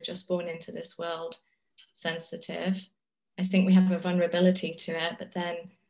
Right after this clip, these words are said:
we also do experience traumas, and we're more sensitive to those traumatic experiences. And that kind of leads us onto a path. Um,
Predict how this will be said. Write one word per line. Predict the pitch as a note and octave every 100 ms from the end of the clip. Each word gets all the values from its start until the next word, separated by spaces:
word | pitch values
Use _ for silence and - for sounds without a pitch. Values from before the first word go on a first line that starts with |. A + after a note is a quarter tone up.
| _
we | F#3 F#3
also | F#3+ F#3 F3
do | E3+ F3
experience | F3 - - F3 F3 E3+ D#3+ D#3+
traumas, | - - F#3+ F3+ E3 E3 E3 -
and | F3+ F3
we're | F3
more | F3 E3+ E3
sensitive | - F3 F3 - F3 F#3
to | F3 E3
those | E3 E3 E3 - - _ -
traumatic | - F#3 F#3 - F#3
experiences. | E3+ - - C4+ B3 F#3 F#3+ F3 D#3+ - F#3+ - - _ _ _ _ _ _ _ _ _ _ _
And | F#3+
that | F#3 F#3
kind | G#3+ G3
of | F#3
leads | F#3 F#3+ F#3+ F#3 -
us | F3+
onto | F3 E3+ E3 E3+ E3
a |
path. | E3 F#3 F3+ D#2+ - - _ -
Um, | E3+ E3 E3 D#3+ E3